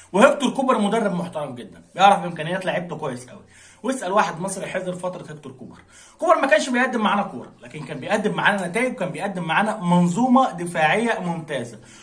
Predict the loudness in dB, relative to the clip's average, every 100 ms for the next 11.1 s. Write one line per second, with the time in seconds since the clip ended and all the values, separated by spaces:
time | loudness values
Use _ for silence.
0 | -10 4 6 8 8 8 6 6 6 4
1 | 2 0 0 -2 -4 -6 -8 -14 -20 -16
2 | -6 -4 -2 -4 -6 -12 -12 -4 2 4
3 | 6 4 6 4 2 -2 -16 _ _ -6
4 | 6 8 10 10 8 6 8 6 6 2
5 | 0 0 -2 -2 -2 -2 -4 -6 -6 -8
6 | -12 -14 -12 -8 -2 -2 2 0 0 0
7 | 2 4 2 0 -12 -18 -20 _ _ -4
8 | 2 2 2 0 -2 -2 -2 2 4 4
9 | 2 0 2 2 0 -4 -6 -6 -4 -4
10 | 0 -2 -2 -8 -10 -10 -10 -6 -6 -8